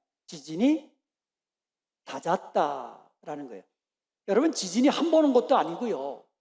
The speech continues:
지진이 계속 오면은 무슨 일이 발생할까요? 돈 있는 사람,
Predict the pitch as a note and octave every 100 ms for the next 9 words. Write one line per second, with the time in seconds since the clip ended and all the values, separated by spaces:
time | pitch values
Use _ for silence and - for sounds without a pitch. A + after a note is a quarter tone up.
0 | _ - G#3 C4 C#4 - - G3 A#3 B3
1 | B3 - G3 G3 B3+ C#4 - _ _ _
2 | _ _ _ _ G3 A3 A#3 G3+ F#3 F#3
3 | E3+ C#3 A#2+ G#2+ - _ _ _ _ _
4 | _ _ _ _ _ - F3 F3 E3+ D#3+
5 | E3 G#3+